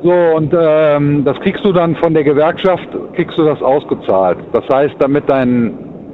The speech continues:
äh, Verlust nicht gerade so groß ist, ne, zahlen die zumindest zwei Drittel von dem, was dir eigentlich zustehen würde vom Arbeitgeber. Und der Arbeitgeber zieht's dir natürlich von deinem Lohn ab, ne?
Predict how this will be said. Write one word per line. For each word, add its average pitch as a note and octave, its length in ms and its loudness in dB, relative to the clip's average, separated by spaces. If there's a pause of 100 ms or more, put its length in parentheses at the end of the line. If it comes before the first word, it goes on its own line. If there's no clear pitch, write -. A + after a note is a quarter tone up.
(800)
äh, A#2 220 2
Verlust D3+ 400 0
nicht - 160 -2
gerade E3+ 340 2
so C3+ 100 0
groß E3 400 0
ist, A3 480 -2
ne, D#3+ 520 0 (100)
zahlen D#3 280 2
die C#3 180 0
zumindest D3 360 0 (140)
zwei C#3+ 180 2
Drittel D3+ 680 0 (140)
von C#3 280 0
dem, D3+ 360 0
was B2+ 220 0
dir B2+ 160 0
eigentlich A#2+ 320 -2
zustehen D#3 420 -2
würde D3 220 0
vom A#2+ 180 0
Arbeitgeber. C#3+ 680 0 (760)
Und D3 160 0
der C#3 100 2
Arbeitgeber D3 560 0
zieht's - 320 -12
dir D3+ 120 2
natürlich C3+ 420 -2
von C#3+ 140 0
deinem C3 280 2
Lohn B2+ 200 0
ab, F#2+ 180 0 (300)
ne? A#2+ 160 -4